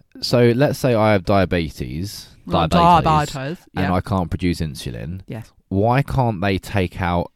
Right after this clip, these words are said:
Speaker 1: the genetic code from your spleen? Spleen? Pancreas.
Speaker 2: Pancreas.
Speaker 1: That produces insulin and pop it into my pancreas.
Speaker 2: Ah. Now, that is what the exploration currently occurring is, is the possibility of genetic modification to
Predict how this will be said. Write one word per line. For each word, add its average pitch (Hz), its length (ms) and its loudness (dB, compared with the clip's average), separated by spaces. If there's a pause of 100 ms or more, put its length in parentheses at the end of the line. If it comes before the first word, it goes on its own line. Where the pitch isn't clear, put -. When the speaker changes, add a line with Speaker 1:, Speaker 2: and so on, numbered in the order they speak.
Speaker 1:
the 90 140 -4
genetic 90 460 -4
code 85 240 -2
from 85 160 -8
your 85 260 2
spleen? 82 960 -8 (1120)
Spleen? 139 420 -6 (280)
Pancreas. 92 580 0
Speaker 2:
Pancreas. - 600 -4 (460)
Speaker 1:
That - 320 2
produces 87 460 0
insulin 73 580 -4
and 82 100 -8
pop - 240 -4
it 67 60 -2
into 80 220 -6
my 82 180 -2
pancreas. - 720 -12 (240)
Speaker 2:
Ah. 156 440 -4 (520)
Now, 160 500 0 (540)
that 208 300 4
is 175 180 -4
what 170 220 -4
the 180 240 -4
exploration 160 880 -2
currently 156 500 -4
occurring 147 560 -4
is, 120 200 -10
is 135 120 -10
the 160 80 -8
possibility 160 640 -4
of 143 60 -4
genetic 160 380 -4
modification 156 560 -6
to - 80 -8